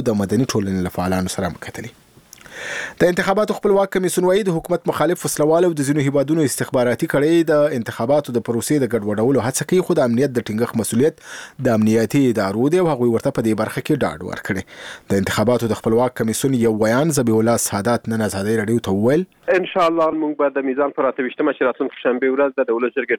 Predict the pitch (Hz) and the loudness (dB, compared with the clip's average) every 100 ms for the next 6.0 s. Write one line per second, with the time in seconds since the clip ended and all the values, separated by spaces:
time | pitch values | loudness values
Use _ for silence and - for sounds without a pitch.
0 | 120 - 156 - 156 - 139 - 135 135 | -2 0 -2 -2 -2 -2 -2 0 0 0
1 | - 131 143 160 - 165 143 135 139 131 | -2 0 2 2 -2 0 2 2 2 2
2 | 123 131 139 143 131 131 - 127 117 190 | 0 0 2 0 0 -4 0 0 -2 -4
3 | 165 143 139 - 123 123 123 123 120 135 | -2 0 0 -2 -2 0 0 -2 0 0
4 | 135 131 123 123 - 123 120 135 147 135 | 2 0 0 -4 -2 0 2 2 0 0
5 | 139 135 139 160 160 156 143 - 160 170 | 0 2 2 0 2 0 -2 -2 0 0